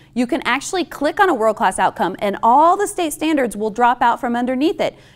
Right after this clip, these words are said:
You can see all the standards that one outcome actually incorporates. It's really cool how Douglas County School District teachers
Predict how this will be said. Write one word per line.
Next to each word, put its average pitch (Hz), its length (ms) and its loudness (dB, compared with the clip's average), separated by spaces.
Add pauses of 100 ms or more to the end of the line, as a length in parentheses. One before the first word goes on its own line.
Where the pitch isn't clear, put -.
You 285 180 4
can 359 200 0
see 240 280 -4
all 214 260 2
the 294 120 -2
standards 190 520 -4 (220)
that - 160 -2
one 220 380 -2
outcome 180 500 -2
actually 185 400 -4
incorporates. 165 640 -4 (240)
It's 247 160 -2
really 302 420 -2
cool 214 400 -2
how 180 160 -2
Douglas 214 320 -2
County 196 260 -8
School - 180 -10
District - 280 -10
teachers 156 520 -6